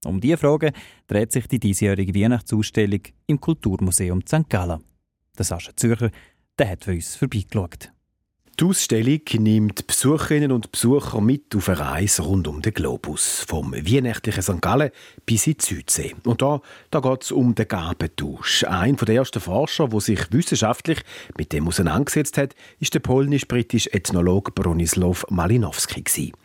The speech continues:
Speaker 2: Er hat in den neunzehnhundertzwanziger Jahren Reisen gemacht auf Papua-Neuguinea und hat dort den Brauch untersucht von den Einheimischen,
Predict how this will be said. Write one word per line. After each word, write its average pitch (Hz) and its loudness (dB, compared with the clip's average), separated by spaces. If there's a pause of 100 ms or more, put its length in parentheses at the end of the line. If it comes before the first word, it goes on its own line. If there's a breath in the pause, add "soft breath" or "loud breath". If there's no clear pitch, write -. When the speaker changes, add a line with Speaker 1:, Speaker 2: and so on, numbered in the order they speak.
(380 loud breath)
Speaker 2:
Er 120 2
hat 143 0
in 151 2
den 139 2
neunzehnhundertzwanziger 131 0
Jahren 92 2
Reisen 82 0
gemacht 95 0
auf - -6
Papua-Neuguinea 92 2 (260 loud breath)
und 104 0
hat 101 -2
dort 143 0
den 120 0
Brauch 139 0
untersucht 151 0
von 95 -2
den 82 -4
Einheimischen, 143 2